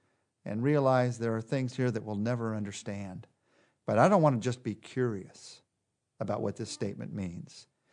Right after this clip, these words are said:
just curious about why God hasn't told me everything.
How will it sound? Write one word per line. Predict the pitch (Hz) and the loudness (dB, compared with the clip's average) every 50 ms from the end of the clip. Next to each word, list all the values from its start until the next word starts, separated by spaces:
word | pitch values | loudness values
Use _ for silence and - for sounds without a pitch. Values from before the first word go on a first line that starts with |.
| _ _ | _ _
just | - 147 143 - - | -4 -4 -4 -4 -6
curious | - - - 165 170 165 151 131 110 110 107 - | -12 0 4 8 8 10 10 8 6 4 2 -2
about | - 110 92 110 117 127 | -4 -2 0 0 0 4
why | 120 113 110 | 4 4 6
God | 107 120 120 120 117 | 8 8 8 8 8
hasn't | 120 120 104 113 - - | 6 4 4 0 -4 0
told | - 127 120 110 104 | 4 4 4 4 4
me | 104 101 101 | 0 0 -2
everything. | 98 95 101 92 - 123 117 104 | -2 -2 -4 -4 -2 -2 -2 -2